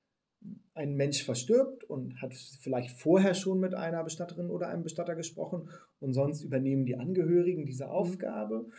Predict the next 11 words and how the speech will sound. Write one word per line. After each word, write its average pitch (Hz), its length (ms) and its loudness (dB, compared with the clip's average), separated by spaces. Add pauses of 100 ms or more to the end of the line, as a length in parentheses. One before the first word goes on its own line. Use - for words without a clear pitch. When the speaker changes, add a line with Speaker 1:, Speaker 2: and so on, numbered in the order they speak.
(300)
Speaker 1:
und 156 240 -4
besprechen 180 920 2
mit - 120 -10
einer 139 200 -4
Bestatterin 156 380 -6
oder 127 200 -4
einem 123 240 0
Bestatter, 147 680 0
wie 151 380 2
die 156 140 0
Bestattung 120 800 -4